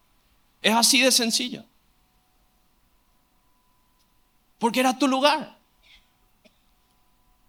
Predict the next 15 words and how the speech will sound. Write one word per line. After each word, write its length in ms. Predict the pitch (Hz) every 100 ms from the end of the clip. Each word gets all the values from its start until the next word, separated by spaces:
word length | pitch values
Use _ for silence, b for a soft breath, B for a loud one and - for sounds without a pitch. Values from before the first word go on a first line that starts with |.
| _ _ _ _ _ _ _ _ _
Si 200 | - 180
vos 160 | 226 240
como 320 | 269 269 214
papá 440 | 220 208 208 254 247
no 120 | 220
estás 240 | - 220
liderando 580 | 220 214 202 247 302 330
a 100 | 330
tus 240 | 311 269 320
hijos, 360 | 285 247 220
el 140 | 233 226
enemigo 400 | 233 262 277 254
lo 100 | 226
está 220 | 254 240
haciendo. 560 | 220 285 277 214 151